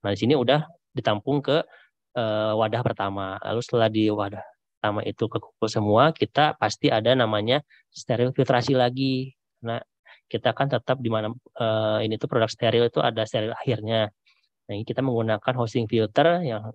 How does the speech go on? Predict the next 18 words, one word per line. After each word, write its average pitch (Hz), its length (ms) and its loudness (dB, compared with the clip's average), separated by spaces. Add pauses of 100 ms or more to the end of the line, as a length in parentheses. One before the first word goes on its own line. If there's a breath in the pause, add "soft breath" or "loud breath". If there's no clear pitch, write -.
(100)
nol 110 160 -2
koma 110 320 -4
dua 107 240 0
dua, 107 320 0
itu 110 160 -6
tuh 151 160 -4
nol 120 80 -4
koma 110 240 -4
dua 110 160 -2
dua 110 160 -2
itu 156 240 -2
udah 127 160 -2 (760 soft breath)
paling 113 160 4
umum 131 480 0
filter 131 320 0
yang 135 140 -2
digunakan 113 340 -4
untuk, 113 480 -6